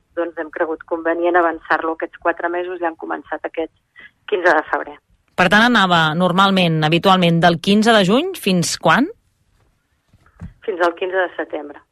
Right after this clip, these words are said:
Speaker 2: I ara està previst que, o sigui, ja ha començat ara i també que s'allargui fins al quinze de setembre?
Speaker 1: Eh, en principi, eh, hem d'acabar de veure com evoluciona la campanya i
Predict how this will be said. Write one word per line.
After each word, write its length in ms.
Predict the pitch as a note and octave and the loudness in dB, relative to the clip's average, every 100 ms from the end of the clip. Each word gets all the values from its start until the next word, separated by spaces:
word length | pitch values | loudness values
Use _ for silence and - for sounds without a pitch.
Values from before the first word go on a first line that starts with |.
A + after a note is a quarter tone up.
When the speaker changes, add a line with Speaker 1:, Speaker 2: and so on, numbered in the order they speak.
| _ _ _ _ - - _ - | _ _ _ _ -20 -20 _ 0
Speaker 2:
I 140 | F3+ | 4
ara 160 | F3 F#3+ | 4 4
està 160 | F#3+ G#3 | 2 2
previst 400 | G3 G3 F#3+ - | 4 4 0 0
que, 80 | F3 D#3+ D3+ | 0 2 0
o 60 | D3 | -2
sigui, 240 | D#3+ C#3+ D3+ | -4 0 2
ja 80 | |
ha 80 | D3 | 2
començat 680 | F3+ E3+ E3 E3 E3+ D#3+ D#3+ | 4 4 4 4 6 6 4
ara 220 | F3+ G#3 D#4 - | 4 4 2 0
i 140 | F#3+ | 0
també 320 | F3+ E3+ F3 | 2 2 2
que 80 | F3+ | 2
s'allargui 400 | F3+ F#3 E3+ E3 | 2 2 4 2
fins 240 | F3 E3 D#3 | 0 0 4
al 460 | D#3+ D#3 D3+ D3 | 4 4 2 0
quinze 300 | - E3+ D#3 | 0 2 4
de 100 | D#3 | 2
setembre? 440 | D3+ D3 F3+ A#3 F4+ _ _ _ _ _ _ _ _ _ _ _ _ | 2 2 4 4 2 _ _ _ _ _ _ _ _ _ _ _ _
Speaker 1:
Eh, 440 | - G3 F#3 F3+ F3+ - - | 0 4 4 4 0 -4 -14
en 80 | G3 | -14
principi, 520 | F#3 F#3 - G3+ A#3 A#3 A#3 G#3 | -14 -14 -14 -10 -6 -2 -2 0
eh, 260 | G3 F#3 F#3 | 0 0 -2
hem 140 | F#3+ | -4
d'acabar 300 | F#3+ G3 F#3 F#3 | -4 0 2 2
de 100 | F#3+ | 0
veure 220 | F#3+ F#3 | -2 -6
com 160 | F#3 | -6
evoluciona 600 | F3+ E3+ E3 E3+ - F3 | -6 -6 -10 -14 -14 -12
la 100 | E3 E3 | -10 -10
campanya 600 | F3 F3 F3+ F#3+ G3+ F#3+ | -12 -4 -4 -4 -8 -8
i 100 | F3+ | -10